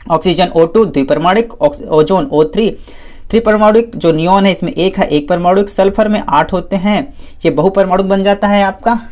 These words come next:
ठीक है। Sulfur के बाद यहाँ पे आपकी और चीज़ें हैं आपकी, ठीक है। Phosphorus, इसमें चार परमाणु होते हैं, चतुर्परमाणुक होता है, इसे बहुपरमाणुक भी कह दो, तीन या तीन से ज़्यादा होते हैं, तो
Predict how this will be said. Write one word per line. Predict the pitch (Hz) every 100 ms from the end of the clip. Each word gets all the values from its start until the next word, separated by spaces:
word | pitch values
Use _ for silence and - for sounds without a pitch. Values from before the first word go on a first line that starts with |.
| -
ठीक | 240
है। | 262 -
Sulfur | - 139 - 156
के | 147
बाद | 147 147
यहाँ | 147 143 143
पे | 151 147 - - - 151
आपकी | - -
और | 156 175
चीज़ें | 180 165 151
हैं | 143 147
आपकी, | 135 - 220 220 - -
ठीक | 214
है। | 226 143 - - - -
Phosphorus, | - 185 - 202 226 220 -
इसमें | 156 160 151
चार | - 165
परमाणु | 180 202 196 202
होते | 190 - 190
हैं, | 190 139
चतुर्परमाणुक | - 147 175 185 185 185 196
होता | 190 -
है, | 196
इसे | 180
बहुपरमाणुक | 147 196 214 214 214 208
भी | 208
कह | 208
दो, | 185 202
तीन | - 202 202
या |
तीन | 196 190
से | 202
ज़्यादा | 170 165 190
होते | 175 190
हैं, | 208
तो | 226